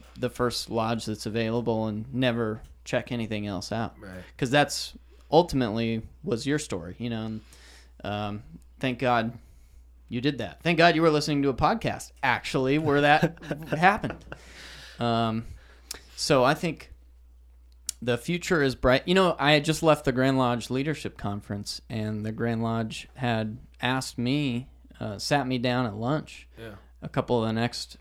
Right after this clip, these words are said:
Speaker 1: um, head honchos that are coming up,
Speaker 2: Oh, damn.
Speaker 1: and said, "Hey,"
Speaker 2: Jim, well, George Rusk.
Speaker 1: Uh, yeah, a couple, a couple guys,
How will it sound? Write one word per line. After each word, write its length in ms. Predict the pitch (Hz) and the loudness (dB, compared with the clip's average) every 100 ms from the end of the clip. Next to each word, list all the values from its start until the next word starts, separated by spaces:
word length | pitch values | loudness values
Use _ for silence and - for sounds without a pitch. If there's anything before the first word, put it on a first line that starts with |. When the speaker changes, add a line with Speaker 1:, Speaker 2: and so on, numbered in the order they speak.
| - | -12
Speaker 1:
um, 360 | 127 107 107 104 - | -8 -6 -6 -8 -6
head 200 | 143 127 | -2 0
honchos 560 | 127 123 135 117 107 | 0 0 0 -2 -2
that 100 | 107 | -4
are 60 | 113 | -6
coming 280 | - 110 107 | -6 -8 -8
up, 160 | 101 - - 127 | -10 -16 -20 -16
Speaker 2:
Oh, 60 | |
damn. 240 | 107 117 117 - | -12 -12 -12 -2
Speaker 1:
and 320 | 123 117 113 | 0 2 0
said, 280 | - 120 117 | 0 0 2
"Hey," 160 | 131 | 4
Speaker 2:
Jim, 280 | 131 123 110 - 127 | 4 0 -8 -16 -12
well, 400 | 131 123 113 110 - - - - | -4 -2 -2 -6 -14 -20 -20 -12
George 280 | - 131 120 | -6 -6 -4
Rusk. 320 | 123 92 - - - - - - - - - - - | -6 -6 -12 -20 -20 -20 -20 -20 -20 -20 -20 -20 -8
Speaker 1:
Uh, 160 | 113 117 - - | -6 -6 -8 -4
yeah, 240 | 139 131 | 0 2
a 40 | 110 | 0
couple, 400 | 175 170 135 117 | -2 0 0 0
a 40 | |
couple 300 | - 180 180 | -2 -2 0
guys, 340 | 127 120 131 | 4 4 2